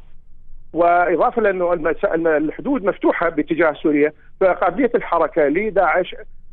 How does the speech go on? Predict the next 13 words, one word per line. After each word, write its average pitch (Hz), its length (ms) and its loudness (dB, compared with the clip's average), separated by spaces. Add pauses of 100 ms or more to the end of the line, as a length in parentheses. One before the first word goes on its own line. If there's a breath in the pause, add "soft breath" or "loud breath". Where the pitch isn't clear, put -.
آه، 156 280 6
لها 196 240 4
القدرة 185 420 0
أن 151 300 0
تتحرك 196 500 -2
وتأمن 175 500 -2
إمدادات 190 460 2 (460)
ب-، 160 120 0 (400)
ب-، 143 200 -4
ب-، 147 140 -4
بالشكل 208 400 -2
اللي، 196 340 0
آه، 139 800 2